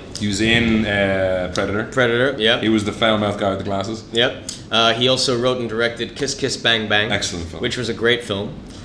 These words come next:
Speaker 2: Uh, so,
Speaker 1: But he's in the
Speaker 2: uh,
Speaker 1: wilderness for quite a while, wasn't he? He did a lot of script work that never
Speaker 2: Yeah,
Speaker 1: got,
Speaker 2: yeah,
Speaker 1: like,
Speaker 2: yeah.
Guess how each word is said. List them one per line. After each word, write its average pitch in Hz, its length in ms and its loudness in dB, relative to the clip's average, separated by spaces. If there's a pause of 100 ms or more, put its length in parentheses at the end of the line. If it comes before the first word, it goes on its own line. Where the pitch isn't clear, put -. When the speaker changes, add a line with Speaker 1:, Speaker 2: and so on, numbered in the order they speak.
(160)
Speaker 2:
Uh, 104 280 2
so, 113 460 0
Speaker 1:
But 127 100 -2
he's 151 100 4
in 180 60 4
the 170 60 2
Speaker 2:
uh, 151 40 2
Speaker 1:
wilderness 156 280 2
for 131 60 -4
quite 117 180 2
a 104 60 0
while, 110 200 4
wasn't 110 180 -2
he? 110 60 2
He 123 80 -2
did 123 40 -2
a 123 40 0
lot 120 100 2
of 107 60 -2
script 127 240 -2
work 107 160 -2
that 107 80 -6
never 101 160 -4
Speaker 2:
Yeah, 135 200 4
Speaker 1:
got, 127 80 0
Speaker 2:
yeah, 120 120 2
Speaker 1:
like, 110 100 -4
Speaker 2:
yeah. 120 160 4